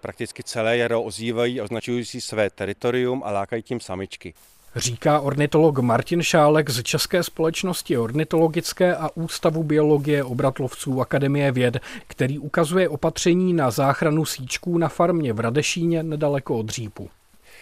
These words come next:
Speaker 1: Vlastně, když my, eh, na jaře zjišťujeme vlastně počet obsazených lokalit, takže objíždíme tady celou tu oblast. Je to více jak tři sta padesát lidských sídel a puštíme tomto nahrávku a většinou, když ten sameček je, tak přiletí a odpoví nám. A podle toho vlastně my víme,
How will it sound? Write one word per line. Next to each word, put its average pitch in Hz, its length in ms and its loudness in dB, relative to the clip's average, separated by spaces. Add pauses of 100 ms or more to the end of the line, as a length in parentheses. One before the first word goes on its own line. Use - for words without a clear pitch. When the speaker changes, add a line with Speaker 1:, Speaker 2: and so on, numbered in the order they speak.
(320)
Speaker 1:
Vlastně, 113 320 -6
když 120 240 -6
my, 123 360 0
eh, 110 340 -2
na 110 100 0
jaře 120 240 0
zjišťujeme 120 460 -4
vlastně 113 240 -6
počet - 400 -10
obsazených 117 500 -6
lokalit, 113 460 -4
takže 110 260 -8
objíždíme 113 560 -6
tady 113 320 -4
celou 117 220 -6
tu 120 160 -10
oblast. 101 320 -4
Je 104 80 -10
to 110 140 -6
více 101 280 -10
jak 110 220 -4 (340)
tři - 140 -12
sta 127 160 -6
padesát 110 560 -2
lidských 117 340 -6
sídel 104 500 -4 (100)
a 104 220 -4
puštíme 127 560 -4
tomto 127 300 -4
nahrávku 110 540 -2
a 107 60 0
většinou, 117 440 -4
když 107 100 -8
ten 117 200 -8
sameček 113 500 -8
je, 110 160 0
tak - 180 -10
přiletí 117 680 -6 (300)
a 107 60 -6
odpoví 101 440 -4
nám. 87 240 -4
A 95 60 -16
podle 113 280 -2
toho 113 200 -6
vlastně 107 260 -6
my 113 100 -2
víme, 107 360 -2